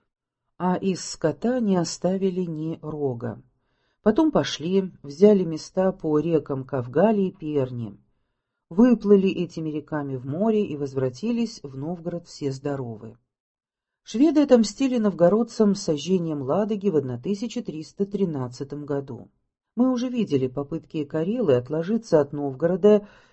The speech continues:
и попытки шведов утвердиться в карельской земле. Видели и причину неудовольствия Карелы в жалобе новгородцев на княжеского наместника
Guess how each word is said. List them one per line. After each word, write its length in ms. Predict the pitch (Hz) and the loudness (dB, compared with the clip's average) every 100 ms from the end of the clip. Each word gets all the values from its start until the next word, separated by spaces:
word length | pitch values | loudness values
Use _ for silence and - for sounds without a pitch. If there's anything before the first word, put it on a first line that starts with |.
| _ | _
и 180 | 165 147 | -10 -8
попытки 520 | 139 135 262 269 - | -6 -2 -2 -2 -10
шведов 500 | - - 247 247 247 | -12 -4 -2 -2 -4
утвердиться 880 | 170 - 139 127 170 233 - 226 220 | -8 -4 -4 -2 -2 -4 2 2 2
в 100 | - | -2
карельской 580 | 180 143 135 131 - 151 | 0 0 0 -4 -10 -14
земле. 480 | 143 139 123 107 117 _ _ _ _ _ - | -12 -12 -10 -12 -14 _ _ _ _ _ 4
Видели 360 | 302 311 285 | 6 8 8
и 60 | 277 | 6
причину 540 | 220 226 - 254 247 | 4 0 2 0 2
неудовольствия 1040 | 233 247 240 240 208 180 143 - 131 123 | 2 4 10 10 10 6 4 0 -4 -4
Карелы 680 | 110 120 117 220 254 131 95 _ _ | -4 -6 -4 2 4 4 -2 _ _
в 100 | 135 | -12
жалобе 480 | 156 190 160 143 139 | 2 4 4 2 0
новгородцев 800 | 139 123 117 185 247 - 233 - - _ | 0 -6 -6 -2 -4 0 -2 -4 -20 _
на 480 | 127 131 143 127 - | -14 -4 -2 -2 -6
княжеского 880 | - 151 175 170 165 - 160 151 151 | -8 -2 -2 -2 -10 -6 0 2 2
наместника 880 | 170 196 208 143 - 127 120 117 | 0 0 0 -2 -4 -8 -4 -4